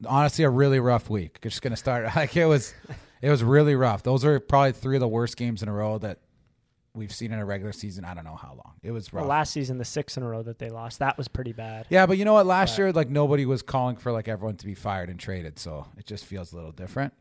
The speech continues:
Speaker 2: Oh,
Speaker 1: But
Speaker 2: in terms of the overall mood, yeah,
Speaker 1: Yeah.
Speaker 2: it's bad. But what I wanted to really get into and hammer home in this episode,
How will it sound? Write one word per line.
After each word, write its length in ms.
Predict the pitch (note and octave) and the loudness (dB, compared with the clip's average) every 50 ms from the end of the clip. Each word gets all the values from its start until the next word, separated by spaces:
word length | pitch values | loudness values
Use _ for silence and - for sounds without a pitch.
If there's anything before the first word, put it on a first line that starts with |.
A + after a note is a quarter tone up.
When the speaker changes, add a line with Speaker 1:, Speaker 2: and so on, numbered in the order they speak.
| _ _ _ | _ _ _
Speaker 2:
Oh, 100 | - E3 | 2 4
Speaker 1:
But 80 | D#3 C#3 | 4 4
Speaker 2:
in 40 | C#3 | 4
terms 220 | - F3 F3 D3 | 2 0 0 2
of 60 | D#3 D3+ | 0 0
the 100 | D#3 D3+ | 2 2
overall 320 | C#3+ C3 D#3 D3 C3+ C3 | 2 4 4 4 4 4
mood, 240 | C3+ D3 C#3 B2+ A#2+ | 2 0 -2 -2 0
yeah, 180 | C#3+ F3+ F3+ C3+ | 0 0 0 2
Speaker 1:
Yeah. 160 | B2 G2 E2+ - | 0 -4 -6 -10
Speaker 2:
it's 140 | - - - | -14 -4 0
bad. 260 | - F3+ C#3+ A2 - _ _ _ _ _ _ _ _ | 2 2 2 0 -4 _ _ _ _ _ _ _ _
But 220 | G3+ G#3+ - - _ _ _ _ _ _ _ _ _ _ _ _ _ _ _ _ _ _ _ _ | 4 4 4 2 _ _ _ _ _ _ _ _ _ _ _ _ _ _ _ _ _ _ _ _
what 180 | - D3+ G3+ | 4 6 8
I 60 | B3 B3+ | 8 8
wanted 300 | B3 A#3+ A#3+ A#3 A3+ - | 8 8 6 4 4 0
to 100 | G3+ F#3+ | 0 2
really 240 | F#3+ G3+ G3+ G3+ | 2 4 2 2
get 180 | G3 F3+ F#3 F3 | 2 2 0 0
into 360 | F3+ F3 E3+ - - D#3+ D#3 | 0 -4 -4 -2 -2 0 0
and 80 | D3+ C#3 | 0 0
hammer 260 | D#3+ E3+ E3 E3+ D#3+ | 0 0 0 0 0
home 200 | D3 D#3 D#3 D3+ | 0 0 0 0
in 80 | D3 D3 | 0 -2
this 200 | D3 C#3+ - - | -2 -2 -2 -2
episode, 540 | D3 B2+ - D#3 - - - B2+ G#2 G#2 | -4 -4 -6 -8 -10 -8 -8 -8 -10 -10